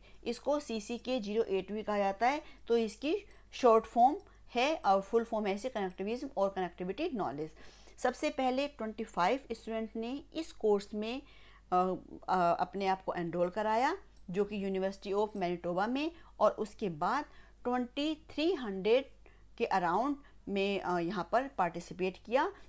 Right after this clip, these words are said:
ये कोर्स जो है ऑनलाइन कोर्स है, इस ऑनलाइन कोर्स में बाद में ये पार्टिसिपेट किया। तो यहाँ पर हमें ये पता चल गया कि जो ये मॉक है हमारा, इसके through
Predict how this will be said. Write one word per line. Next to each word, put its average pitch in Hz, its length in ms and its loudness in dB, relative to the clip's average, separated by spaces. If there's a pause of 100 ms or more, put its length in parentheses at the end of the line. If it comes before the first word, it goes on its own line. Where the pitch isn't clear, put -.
(100)
ये 254 240 -2
कोर्स 247 460 2
जो 220 100 -2
है 233 280 -4
ऑनलाइन 185 360 2
कोर्स - 380 0
है, 359 160 0 (260)
इस 277 260 -4
ऑनलाइन 190 320 0
कोर्स 165 300 -6
में 285 200 -4
बाद 160 180 -4
में 233 200 -6
ये 302 80 -6
पार्टिसिपेट - 720 -6 (100)
किया। 156 180 -12 (260)
तो 240 80 2
यहाँ 220 300 2
पर 269 80 2
हमें 262 200 -2
ये 269 120 -2
पता 226 240 0
चल 202 160 -2
गया 247 300 0 (300)
कि 254 100 -2
जो 294 240 0
ये 285 160 -4
मॉक 214 440 0
है 247 100 0
हमारा, 240 480 -4 (460)
इसके 302 440 -2
through 262 400 -2